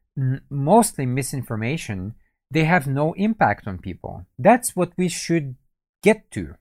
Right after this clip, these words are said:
That's the stage I'm trying to get people to via this show. I'm trying to, uh, tell you how to think and reason properly, analytically,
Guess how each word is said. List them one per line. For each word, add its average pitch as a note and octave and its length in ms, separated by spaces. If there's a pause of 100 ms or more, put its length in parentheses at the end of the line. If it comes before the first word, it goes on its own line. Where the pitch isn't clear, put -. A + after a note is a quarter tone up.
(100)
That's F3+ 240
the G3 120
stage D#3 520
I'm B2+ 220
trying E3+ 360
to D#3 80
get C3 220
people D3+ 320 (140)
to D#2+ 260 (800)
via A#2+ 380
this C3+ 160
show. G3 400
I'm B2 220
trying G3+ 420
to, E3+ 180 (1040)
uh, D3 180 (1300)
tell B3 220
you G3 80
how F3 180
to F3 280 (180)
think A3 280
and C#3 220
reason E3 340
properly, F#2+ 760 (560)
analytically, D#3+ 840